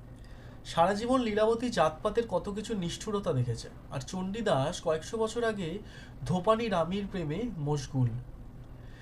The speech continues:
চণ্ডীদাসের পদাবলীর নামই হলো রামী চণ্ডীদাসের পদাবলী। তো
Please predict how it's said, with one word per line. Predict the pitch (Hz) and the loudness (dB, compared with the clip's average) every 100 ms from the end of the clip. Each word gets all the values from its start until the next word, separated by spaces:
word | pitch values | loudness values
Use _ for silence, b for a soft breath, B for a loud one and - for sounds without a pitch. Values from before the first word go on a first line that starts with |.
| B B | B B
চণ্ডীদাসের | 202 208 240 254 247 262 | 2 2 4 4 4 0
পদাবলীর | 202 185 208 226 233 | 2 4 4 2 2
নামই | 208 196 220 | 0 0 0
হলো | 208 180 | 0 0
রামী | 185 156 151 185 | 0 0 0 -2
চণ্ডীদাসের | 175 147 147 147 - 247 - - - - - | -4 -2 0 0 -2 -6 -8 -14 -14 -12 -8
পদাবলী। | - - - - - - - - B B B B | -8 -8 -12 -12 -12 -14 -16 -14 B B B B
তো | B | B